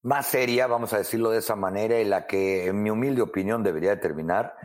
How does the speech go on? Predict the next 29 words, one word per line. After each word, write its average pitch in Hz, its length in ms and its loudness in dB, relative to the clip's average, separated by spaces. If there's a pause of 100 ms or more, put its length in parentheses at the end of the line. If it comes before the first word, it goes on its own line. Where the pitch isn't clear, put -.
(460)
es 139 240 0
que 123 400 0
igual 170 440 0
como 175 260 0
alguna 143 360 0
vez 131 260 0
hace 123 480 0
doce 117 360 0
años 107 340 -2
cambiaron 110 520 0
la 101 60 2
regla 113 280 0
de 101 100 0
que - 140 -4
también 110 280 0
con 113 160 0
un 120 80 -4
gol 117 120 0
de 104 120 -4
campo 107 280 -2
ganabas, 92 400 0
no 107 80 -4
era 104 120 0
con 101 180 0
un 101 100 -4
touchdown 101 300 -2
como 98 220 -2
ahora, 101 280 0
que 85 200 0